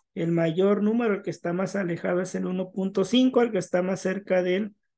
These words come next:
cero es uno punto tres, entonces el menor es uno punto treinta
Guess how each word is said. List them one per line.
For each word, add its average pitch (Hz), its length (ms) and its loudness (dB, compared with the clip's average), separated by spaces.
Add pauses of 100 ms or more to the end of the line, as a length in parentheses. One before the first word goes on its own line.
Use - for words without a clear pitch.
(400)
cero 185 480 2
es 180 120 -2
uno 170 220 -4
punto 180 360 -4
tres, 240 280 2
entonces 208 380 2
el 190 120 2
menor 190 380 2
es 214 160 0
uno 190 240 -2
punto 180 400 -4
treinta 262 540 2